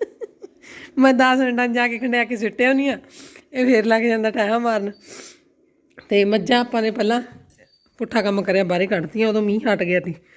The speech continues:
ਸਵੇਰੇ। ਹੁਣ ਨਾਲੇ ਮੀਂਹ ਹਟ ਗਿਆ, ਜਦੋਂ ਮਿਸਤਰੀ ਵਗ ਗਏ ਵਿਚਾਰਿਆਂ ਨੇ। ਮਸਾਲਾ ਰਲਿਆ ਰਲਾਇਆ ਸੁੱਕਾ ਸੀਗਾ, ਇੰਨਾ ਸ਼ੁਕਰ ਪਾਣੀ ਨਹੀਂ ਪਾਇਆ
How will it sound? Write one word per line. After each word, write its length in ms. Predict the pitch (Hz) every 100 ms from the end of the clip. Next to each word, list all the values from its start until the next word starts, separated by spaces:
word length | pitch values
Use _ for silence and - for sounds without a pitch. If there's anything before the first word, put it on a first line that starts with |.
| - - - _ _ _
ਸਵੇਰੇ। 420 | - 202 185 208 220 - _ _ _ _
ਹੁਣ 120 | 208 220
ਨਾਲੇ 220 | 220 220
ਮੀਂਹ 320 | 208 233 233
ਹਟ 100 | 190
ਗਿਆ, 120 | 190
ਜਦੋਂ 200 | 196 196
ਮਿਸਤਰੀ 340 | 202 190 202 190
ਵਗ 220 | 185 175
ਗਏ 140 | 165
ਵਿਚਾਰਿਆਂ 380 | 175 160 196 196
ਨੇ। 180 | 202 196 - _ _ _ - _ -
ਮਸਾਲਾ 440 | 208 202 220 208
ਰਲਿਆ 260 | 202 202 196
ਰਲਾਇਆ 340 | 196 190 190 185 - _ _
ਸੁੱਕਾ 280 | - 196 240
ਸੀਗਾ, 200 | 240 220
ਇੰਨਾ 160 | 202 196
ਸ਼ੁਕਰ 240 | 233 208
ਪਾਣੀ 300 | 190 196 196
ਨਹੀਂ 120 | 226
ਪਾਇਆ 260 | 220 185 196